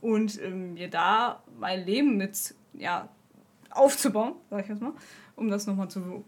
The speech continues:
festigen. Und das ist halt schon eine Challenge an sich, weil das, äh, bedarf einiges an, an, äh,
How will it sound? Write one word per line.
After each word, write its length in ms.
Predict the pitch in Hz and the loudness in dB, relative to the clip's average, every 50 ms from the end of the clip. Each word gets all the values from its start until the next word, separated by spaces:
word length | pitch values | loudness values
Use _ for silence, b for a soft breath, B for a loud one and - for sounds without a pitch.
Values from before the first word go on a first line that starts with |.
| _ _ b b b b b b b b b b - _ _ - | _ _ b b b b b b b b b b -20 _ _ -2
festigen. 640 | - 277 277 285 - - - 196 185 196 226 247 - | 0 0 0 0 -2 -4 -2 -2 0 0 0 -2 -2
Und 760 | - 208 214 208 208 208 202 202 202 202 202 208 170 185 196 | 0 2 4 6 8 8 8 8 8 6 4 2 -2 0 0
das 160 | 202 254 262 | 0 2 2
ist 160 | 392 392 - | 0 0 2
halt 220 | 294 294 277 269 277 | 2 0 0 0 -2
schon 180 | - - 226 214 | -4 -2 -2 0
eine 80 | 202 | 0
Challenge 440 | 202 - - 208 180 180 175 160 143 143 | -2 0 0 0 0 0 -4 -4 -4 -4
an 120 | 151 - | -4 -2
sich, 300 | 139 196 220 - - - _ _ _ | -2 -2 -2 -2 -6 -14 _ _ _
weil 440 | - 160 160 160 196 - - - - | -4 -2 -2 -2 -4 -4 -6 -8 -6
das, 460 | - - 185 185 - - - - - | -4 -4 -4 -4 -4 -6 -6 -6 -8
äh, 400 | - - 117 104 101 90 80 107 B B B B B B B B B B B B B B B _ - | -6 -6 -6 -6 -6 -8 -8 -10 B B B B B B B B B B B B B B B _ 2
bedarf 500 | 233 233 202 226 226 220 214 214 - - | 4 6 8 10 10 8 8 6 0 -2
einiges 600 | - - 226 254 269 262 277 262 233 247 214 - | 0 2 4 4 4 4 4 2 2 0 0 0
an, 280 | - 208 214 220 208 | 0 2 2 0 0
an, 400 | 175 - 196 208 208 208 196 185 | -2 -2 0 0 0 -2 -2 -4
äh, 480 | - - - 190 190 190 190 185 190 | -6 -4 -2 -2 0 0 0 0 -2